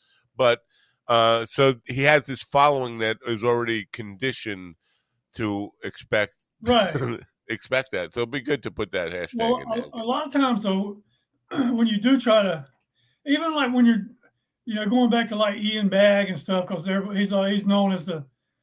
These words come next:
Speaker 2: the, the imp-, uh, improviser and crowd work, he still has certain structure that he works within.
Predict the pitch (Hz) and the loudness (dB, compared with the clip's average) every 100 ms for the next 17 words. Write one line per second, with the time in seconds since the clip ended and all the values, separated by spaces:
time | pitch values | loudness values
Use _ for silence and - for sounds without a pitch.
0 | _ _ _ _ 156 160 156 185 - 196 | _ _ _ _ -16 -12 -12 -14 -6 0
1 | 196 233 226 - 220 185 170 156 160 - | 2 2 0 -6 -10 -8 -8 -10 -12 -16
2 | - _ _ 262 269 - 254 240 226 190 | -20 _ _ -20 -20 -14 -4 -2 0 0
3 | 190 185 180 170 151 208 220 208 180 175 | 0 0 -4 -6 -4 0 2 0 -2 -4
4 | 170 - _ _ _ _ _ 247 233 - | -6 -12 _ _ _ _ _ -4 -4 0
5 | 302 262 247 214 254 233 185 - 233 247 | 0 2 0 0 0 0 -4 -4 0 0
6 | 196 196 190 190 180 190 220 143 165 160 | 0 -4 -2 -2 -2 -2 -4 -6 -10 -8
7 | 156 143 131 | -6 -6 -8